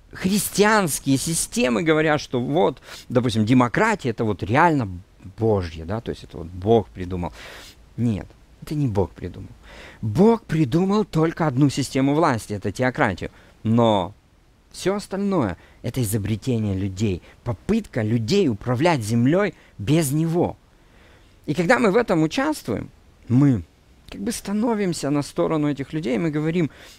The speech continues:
"Друзья, мы хотим поучаствовать в вашем, э, движении без Бога. Мы хотим рассказать вам, что Бог думает о вас. И поэтому мы к вам пришли. Мы хотим показать вам, как Бог смотрит". Но давайте будем честными, друзья.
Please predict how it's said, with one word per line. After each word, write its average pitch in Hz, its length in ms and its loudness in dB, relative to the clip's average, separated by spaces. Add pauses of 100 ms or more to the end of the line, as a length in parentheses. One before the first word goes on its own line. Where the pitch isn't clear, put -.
"Друзья, 175 440 -2
мы 143 520 2 (1120)
хотим 170 300 -6
поучаствовать 190 540 -2
в - 20 -20
вашем, 120 320 0 (360)
э, 104 360 0
движении 127 640 0
без 117 220 -2
Бога. 131 460 0 (500)
Мы 139 100 6
хотим 202 360 2
рассказать 226 440 0
вам, 220 100 2
что 190 220 2
Бог 214 300 4
думает 254 500 0
о 107 80 -2
вас. 90 240 -4 (400)
И 127 100 0
поэтому 262 300 4
мы 262 180 4
к - 40 -2
вам 262 180 2
пришли. 269 460 0
Мы 165 100 2
хотим 226 240 -2
показать 220 400 0
вам, 226 140 0
как 208 240 0
Бог 247 340 4 (240)
смотрит". 226 720 0
Но 143 60 2
давайте 277 280 0
будем 233 300 2
честными, 214 460 0
друзья. 117 360 0